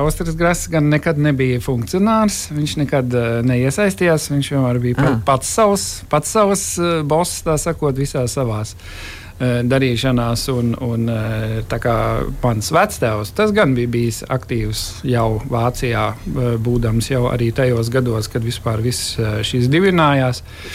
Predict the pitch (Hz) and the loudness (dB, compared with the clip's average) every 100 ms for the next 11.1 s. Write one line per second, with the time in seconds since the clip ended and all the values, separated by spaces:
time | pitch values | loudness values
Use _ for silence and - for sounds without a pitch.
0 | - - - - - 123 123 120 117 127 | -12 -12 -12 -14 -6 -2 0 0 -2 -2
1 | 120 117 117 113 - 123 117 113 110 - | 0 0 0 -2 -2 0 2 2 -2 -4
2 | - - 113 - 123 113 107 143 151 143 | -8 -4 -4 -2 -2 -2 0 2 2 2
3 | - 147 156 160 139 - - 131 139 156 | 0 0 2 4 2 0 -6 0 4 4
4 | 170 165 143 139 - 156 147 151 135 127 | 2 2 2 0 0 0 2 0 2 2
5 | 151 139 131 123 - 123 123 120 117 117 | 2 2 0 -2 -4 -4 0 0 0 -2
6 | 117 117 113 131 117 113 - 50 60 - | -2 -4 -4 -4 -2 -2 -2 -4 -4 -6
7 | - - 123 123 123 131 117 113 127 113 | -8 -8 -2 -2 0 0 0 0 -2 -2
8 | 110 - - - - - - - 139 - | -4 -10 -12 -12 -14 -14 -8 0 0 2
9 | 127 117 135 107 - - 127 113 123 123 | 0 2 0 -2 -6 -4 -2 0 0 2
10 | 127 127 123 131 139 127 123 135 156 190 | 2 2 0 2 2 2 2 4 4 2
11 | 226 | 0